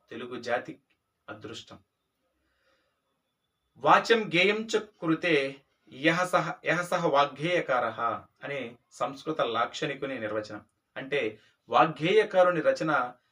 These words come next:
ధాతు మాతువుల సంయోగం కలదన్నమాట. ధాతువు అంటే సంగీతం,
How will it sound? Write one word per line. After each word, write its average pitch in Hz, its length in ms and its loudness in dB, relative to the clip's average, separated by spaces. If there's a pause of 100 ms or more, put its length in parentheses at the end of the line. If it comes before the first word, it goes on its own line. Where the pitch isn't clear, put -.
(180)
ధాతు 156 380 2
మాతువుల 156 760 0 (200)
సంయోగం 151 680 -2 (260)
కలదన్నమాట. 107 580 -6
ధాతువు 180 640 2
అంటే 160 540 0 (140)
సంగీతం, 139 580 -8